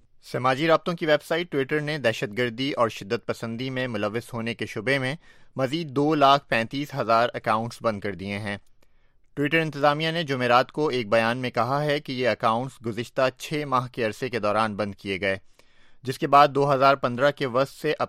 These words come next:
تک شدت پسندی کے فروغ میں ملوث ہونے کے شبے میں بند کیے جانے والے accounts کی تعداد تین لاکھ ساٹھ ہزار سے زائد ہو گئی ہے۔ ٹویٹر انتظامیہ کا کہنا ہے کہ اس کی جانب سے یومیہ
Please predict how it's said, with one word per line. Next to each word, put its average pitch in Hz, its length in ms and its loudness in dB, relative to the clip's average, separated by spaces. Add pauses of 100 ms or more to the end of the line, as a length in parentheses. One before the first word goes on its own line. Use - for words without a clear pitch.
تک 139 180 -2
شدت 110 400 -8
پسندی 120 380 -6
کے 127 120 -4
فروغ 117 400 -2
میں 123 120 -4
ملوث 104 480 -4
ہونے 113 220 -6
کے 117 120 -6
شبے 123 360 -2
میں 135 180 -4 (520)
بند 147 240 2
کیے 151 200 0
جانے 135 220 0
والے 139 280 4
accounts 120 440 -2
کی 123 100 -8
تعداد 107 440 4 (420)
تین 151 320 -4
لاکھ 123 240 6
ساٹھ 135 360 0
ہزار 113 220 2
سے 123 160 -6
زائد 101 280 0
ہو 104 160 -6
گئی 101 200 -4
ہے۔ 98 140 -2 (840)
ٹویٹر 151 220 -2
انتظامیہ 156 460 2
کا 170 140 2
کہنا 156 340 2
ہے 180 120 0
کہ 170 100 -4
اس 156 120 -4
کی 139 100 -6
جانب 120 340 2
سے 151 220 0
یومیہ 123 420 2